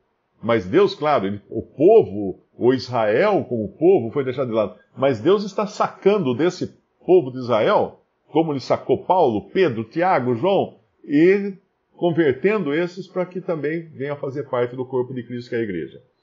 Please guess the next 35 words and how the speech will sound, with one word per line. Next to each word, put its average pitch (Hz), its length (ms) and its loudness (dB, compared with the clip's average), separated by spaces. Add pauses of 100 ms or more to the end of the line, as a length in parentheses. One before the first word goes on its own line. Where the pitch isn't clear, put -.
(280)
Então, 180 440 0 (280)
tem 226 160 0
passagem 147 520 -2
na 92 120 -6
Bíblia 101 360 -4
que 131 80 -10
nós 127 140 -10
temos 160 200 -10
que 170 80 -8
entender 123 600 -4
que - 80 -6
elas 127 260 -6
têm 139 220 -6
uma 127 340 -6 (360)
interpretação 143 1120 -2
só, 123 540 -2 (280)
aliás, 92 280 -8
todas 131 280 0
as 101 120 -6
passagens 98 480 -6
da 104 100 -4
Bíblia 110 360 -8 (220)
só - 200 -4
têm 202 320 -2
uma 175 140 -4
interpretação 147 640 -6
correta, 104 440 -4
que - 100 -10
é 113 40 -4
aquela 131 260 -8
que 131 80 -10
o 135 40 -6
Espírito 190 440 -10
Santo 143 340 -8
dá. 95 300 -6